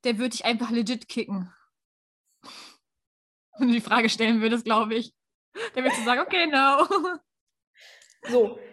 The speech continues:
Speaker 2: jetzt bin ich aber gespannt, was du bei Jimin hast. Oder hast du da keine Frage?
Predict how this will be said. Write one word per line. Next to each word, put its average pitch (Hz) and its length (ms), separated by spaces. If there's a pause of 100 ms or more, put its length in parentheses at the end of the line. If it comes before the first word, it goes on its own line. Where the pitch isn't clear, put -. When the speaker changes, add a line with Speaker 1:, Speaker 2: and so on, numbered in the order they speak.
(140)
Speaker 2:
jetzt 269 440
bin 240 100
ich 254 120
aber 226 140
gespannt, 214 440
was 196 180
du 196 120
bei 185 100
Jimin 185 360
hast. 185 180
Oder 233 160
hast 240 200
du 220 60
da 220 460
keine 202 240
Frage? 180 500